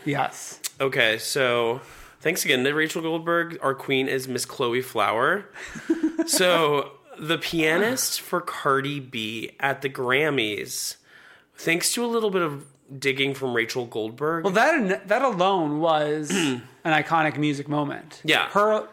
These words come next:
Speaker 1: her performance was amazing.
Speaker 2: So Rachel dug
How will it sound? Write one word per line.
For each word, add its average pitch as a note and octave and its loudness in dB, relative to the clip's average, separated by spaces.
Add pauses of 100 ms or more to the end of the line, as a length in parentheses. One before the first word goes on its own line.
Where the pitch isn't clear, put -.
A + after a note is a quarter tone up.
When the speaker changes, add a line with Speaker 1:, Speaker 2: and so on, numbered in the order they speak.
(260)
Speaker 1:
her F3+ 2
performance D#3+ -2
was C3+ -8
amazing. C#3 -8 (100)
Speaker 2:
So D3+ 2 (320)
Rachel D3 0
dug B2 0